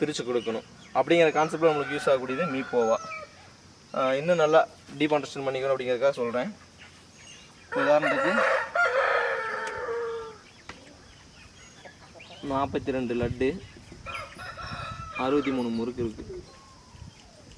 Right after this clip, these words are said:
இது வந்து வாளி நம்பர் ஒன்ல இருக்கு. இது வந்து வாளி நம்பர் ரெண்டுல இருக்குன்னு வச்சுக்கோங்க. இப்போ வந்து இருக்கக்கூடிய ஃபேமிலிக்கு லட்டையும் ஈக்குவலாக தரணும்.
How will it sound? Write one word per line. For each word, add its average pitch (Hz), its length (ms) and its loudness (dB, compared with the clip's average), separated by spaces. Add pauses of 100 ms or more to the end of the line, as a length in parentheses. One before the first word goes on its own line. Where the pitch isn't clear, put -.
(520)
இது 131 160 -6
வந்து 139 200 2 (800)
வாளி 131 280 2
நம்பர் 120 260 0
ஒன்ல 120 280 0
இருக்கு. 113 180 -8 (1700)
இது 135 160 -4
வந்து 147 220 0
வாளி 127 240 2 (100)
நம்பர் 123 280 -2
ரெண்டுல 113 320 0
இருக்குன்னு 113 260 -4
வச்சுக்கோங்க. 101 360 -8 (960)
இப்போ 127 200 -2
வந்து 131 200 2 (1900)
இருக்கக்கூடிய 165 540 0
ஃபேமிலிக்கு 143 480 2 (580)
லட்டையும் 170 380 4
ஈக்குவலாக 160 300 4
தரணும். 156 300 2